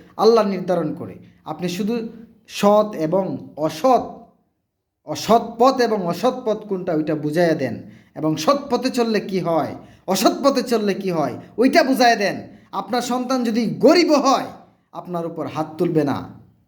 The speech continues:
আপনার ব্যাগের টাকা চুরি করে সে ডাকাতি করবে না, দাও লইয়া আপনাকে রাত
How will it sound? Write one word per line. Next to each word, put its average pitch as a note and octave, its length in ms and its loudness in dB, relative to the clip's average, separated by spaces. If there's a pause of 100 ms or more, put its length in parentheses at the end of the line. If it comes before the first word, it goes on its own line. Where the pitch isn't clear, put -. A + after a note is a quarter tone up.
(1400)
আপনার C#4+ 480 2
ব্যাগের D#4 380 4
টাকা C#4+ 200 0
চুরি C4+ 260 -2
করে B3 200 0
সে A#3 120 -6
ডাকাতি C4 400 -2
করবে A#3+ 300 0
না, A#3 120 4 (480)
দাও C4+ 280 4
লইয়া C#4+ 300 6
আপনাকে G#3 800 -2
রাত C4 240 2